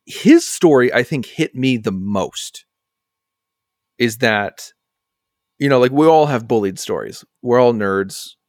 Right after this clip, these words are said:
you know, and everything like that. Like, we've all been bullied or been in, you know, altercations like that.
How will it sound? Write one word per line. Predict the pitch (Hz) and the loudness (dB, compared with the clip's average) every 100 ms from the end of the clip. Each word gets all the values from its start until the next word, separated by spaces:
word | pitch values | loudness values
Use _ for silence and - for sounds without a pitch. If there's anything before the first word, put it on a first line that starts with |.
| _ _ 117 | _ _ -8
you | 107 | -6
know, | 98 | -4
and | 101 | -4
everything | 104 101 104 101 | -6 -6 -8 -8
like | 95 | -6
that. | 101 95 | -6 -4
Like, | 101 | -6
we've | 107 104 | -6 -2
all | 113 110 | 0 0
been | 113 107 | -2 -2
bullied | 110 104 104 101 - | 0 0 -2 -4 -6
or | 107 101 95 95 | -4 -2 -2 -4
been | 110 110 104 | -4 -6 -6
in, | 101 101 90 - | -6 -8 -10 -12
you | 104 | -10
know, | 87 - | -10 -8
altercations | 98 113 - 104 - 101 | -8 -8 -6 -6 -8 -8
like | 98 92 | -8 -6
that. | 90 90 | -6 -6